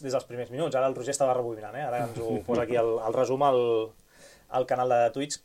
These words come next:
De, de fet, deia: «Gairebé no agafo el primer gol». És que n-, no hi ha per menys, és que és una acció on no hi ha res de l'altre món, on no hi ha perill, i allò, crec que era el Diego abans que parlava, allò de, tornen els, els fantasmes. Eh,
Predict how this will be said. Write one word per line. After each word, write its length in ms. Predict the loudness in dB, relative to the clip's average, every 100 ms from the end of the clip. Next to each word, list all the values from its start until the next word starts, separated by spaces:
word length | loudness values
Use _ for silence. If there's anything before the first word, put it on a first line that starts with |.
| -16
De, 180 | -10 -6
de 100 | -2
fet, 140 | 0 2
deia: 220 | 2 2
«Gairebé 300 | 2 2 2
no 140 | 4 6
agafo 240 | 6 4
el 60 | 0
primer 220 | 0 2
gol». 160 | 2 0 -12 -20 _ -8
És 100 | -4
que 80 | -4
n-, 320 | -4 -10 -14 -12
no 140 | -2 4
hi 20 |
ha 80 | 4
per 80 | 4
menys, 220 | 0 -2
és 80 | -6
que 80 |
és 60 | 0
una 80 | 2
acció 320 | 2 2 4 4 2
on 140 | -2
no 80 | -2
hi 120 | 2 8
ha 80 | 8 8 4 0
res 380 | 2 4 0 -2
de 160 | 2
l'altre 240 | 4 6 4
món, 200 | 2 -2
on 80 | -2
no 140 | -2 4
hi 60 |
ha 80 | 4
perill, 320 | 6 2 0 -10 -18 -20 -20 -18 -18 _ -20 _
i 540 | -2 2 2 0 2 2
allò, 680 | 4 6 6 6 4 4 2
crec 120 | 0
que 60 | -2
era 60 |
el 60 | 0
Diego 160 | 2 2
abans 200 | 2 0
que 80 | -2
parlava, 280 | 0 0 -2
allò 160 | -10 -12 -8
de, 540 | -6 -6 -6 -8 -10 -6
tornen 280 | -4 -2 -2 -2
els, 180 | -4 -10
els 120 | -10
fantasmes. 520 | -10 -4 -6 -6 -10 -14 -20 -20 -20 -20 -20 _
Eh, 140 | -16